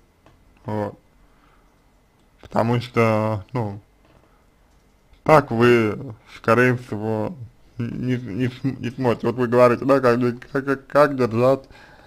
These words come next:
а, себя в руках. Ну, к примеру.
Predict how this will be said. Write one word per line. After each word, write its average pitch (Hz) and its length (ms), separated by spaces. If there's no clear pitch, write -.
а, - 480
себя 117 200
в 113 60
руках. 113 320
Ну, 110 140
к - 100
примеру. 113 440